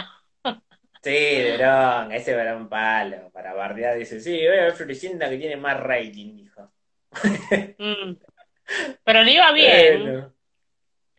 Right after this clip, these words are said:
Speaker 1: Igual si ella participó de dos tem-, temporadas, tiene que estar muy orgullosa porque era parte del rating y le iba bien a, a, al premio de la cocina. Duró muchos
Speaker 2: Sí.
Speaker 1: años. ¿Cuántos años?
Speaker 2: Sí.
Speaker 1: ¿Seis años?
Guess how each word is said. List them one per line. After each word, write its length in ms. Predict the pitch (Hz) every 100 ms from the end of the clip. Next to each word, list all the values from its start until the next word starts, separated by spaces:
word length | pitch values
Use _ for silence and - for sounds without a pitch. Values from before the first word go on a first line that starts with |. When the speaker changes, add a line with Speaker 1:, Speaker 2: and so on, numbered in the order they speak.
| _ _
Speaker 1:
Igual 340 | 247 247 320 349
si 80 | 330
ella 160 | 320
participó 500 | 277 - 220 - 247
de 60 | 233
dos 180 | 226 226
tem-, 260 | 226 208 196
temporadas, 640 | 202 202 190 196 233 285
tiene 200 | 269 220
que 60 | 196
estar 180 | 190 196
muy 140 | 202
orgullosa 680 | 196 180 170 180 302 - 180
porque 320 | - 160 -
era 180 | 175 180
parte 300 | 185 185 196
del 200 | 185 170
rating 420 | 196 220 220 185 170 _ - 220
y 100 | 220
le 100 | 196
iba 200 | 220 240
bien 380 | 185 226 269 202
a, 480 | 165 156 151 147 147
a, 520 | 151 156 151 147 151
al 180 | - 170
premio 220 | 175 175 175
de 60 |
la 80 | 165
cocina. 500 | 160 - 165 151 135 _ _ _ _ _ _ - _ _ _ _ _ _ _ _ _ _
Duró 240 | - 202 277
muchos 360 | 359 - 202
Speaker 2:
Sí. 0 |
Speaker 1:
años. 640 | 294 392 359 330 269 120 -
¿Cuántos 300 | - 359 233 165
años? 380 | 160 156 147
Speaker 2:
Sí. 120 | - 196
Speaker 1:
¿Seis 120 | 311
años? 320 | 339 165 156